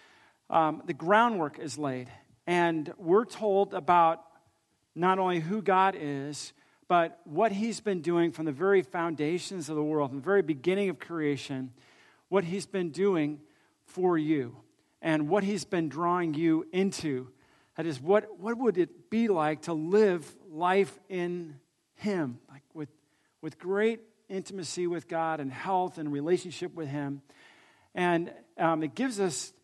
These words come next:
all the foundational parts of that in the first three chapters. And in the second half, it gets very practical about how to live it out. So in essence, the second half of Ephesians calls us to live up to who we are,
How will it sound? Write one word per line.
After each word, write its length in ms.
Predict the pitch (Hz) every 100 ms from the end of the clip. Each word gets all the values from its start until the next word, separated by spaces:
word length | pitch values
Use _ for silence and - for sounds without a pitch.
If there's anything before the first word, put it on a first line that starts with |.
| _ -
all 240 | 180 220
the 140 | 185
foundational 800 | 143 175 165 165 196 185 190 160
parts 420 | - - 151 139
of 80 | 151
that 160 | 143 147
in 80 | 143
the 60 |
first 500 | - 185 180 - -
three 240 | - 165 160
chapters. 760 | - 160 156 147 131 - - _ _ _ - _ -
And 300 | 175 175 180
in 180 | - 180
the 100 | 165
second 480 | - - 294 294 185
half, 400 | 160 156 160 -
it 120 | 165
gets 180 | 170 123
very 380 | 123 190 185 180
practical 640 | 180 165 147 143 135 151
about 260 | 156 151 156
how 160 | 160
to 100 | 170
live 200 | 156 151
it 60 | 147
out. 200 | 131 - _ _ _ _ _ - _ _ _ _ -
So 80 | 175
in 80 | 240
essence, 360 | 226 - 196
the 60 | 160
second 240 | 214 214
half 140 | 180 170
of 80 |
Ephesians 500 | 165 143 247 160 160
calls 380 | - - 208 208
us 140 | 175 -
to 120 | 170
live 280 | 170 170 -
up 260 | 226 - -
to 180 | 165 143
who 160 | 185
we 160 | 196 214
are, 340 | 262 160 117